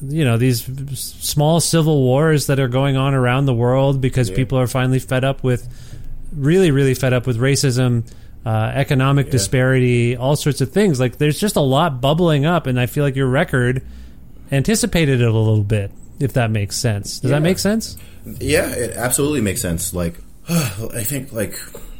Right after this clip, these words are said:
Speaker 2: well, the best way to put it is, um, when we're, when I was making the ends, I was questioning if I could do music anymore. Um, to be a musician, like,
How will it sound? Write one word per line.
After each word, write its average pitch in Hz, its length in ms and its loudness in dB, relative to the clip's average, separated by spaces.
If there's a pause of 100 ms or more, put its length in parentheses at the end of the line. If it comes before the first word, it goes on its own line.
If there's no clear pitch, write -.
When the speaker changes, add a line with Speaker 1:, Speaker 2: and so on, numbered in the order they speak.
(480)
Speaker 2:
well, 101 100 -6
the 90 80 -4
best 113 160 -4
way 123 80 -4
to 92 60 -4
put 90 180 -6
it 85 140 0
is, 80 420 -4
um, 76 440 -10
when 85 500 -6 (500)
we're, 95 400 -6
when 87 260 -8
I 90 120 -4
was 98 120 -2
making 90 220 -8
the 76 100 -8
ends, - 440 -10 (180)
I 80 760 -10 (680)
was 90 240 -6
questioning 85 460 -8
if 80 160 -12
I 82 80 -8
could 85 160 -10
do 78 400 -14
music 80 400 -12
anymore. 62 360 -14 (480)
Um, 76 380 -14
to - 100 -12
be 101 240 -6
a 113 60 -2
musician, 90 840 -8
like, 80 460 -14